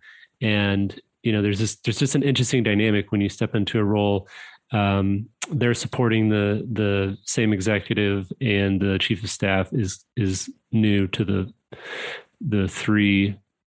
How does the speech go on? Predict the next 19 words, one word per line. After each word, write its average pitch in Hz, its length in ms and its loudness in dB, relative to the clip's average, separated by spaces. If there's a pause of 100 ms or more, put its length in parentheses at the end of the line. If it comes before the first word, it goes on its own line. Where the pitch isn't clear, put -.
(200)
um, 98 500 -2 (480)
three 110 240 0
point 104 380 0
triangle, 101 500 2
if 95 140 -4
you 101 80 2
will. 101 380 0 (500)
Um, 107 460 2 (180)
any 170 400 2
suggestions 110 1080 -2 (580)
to 110 260 2
those 107 240 2
assistants - 580 -2
listening 101 480 2
who 104 120 0
may 104 140 2
be 98 120 0
struggling 107 800 0
with 101 340 0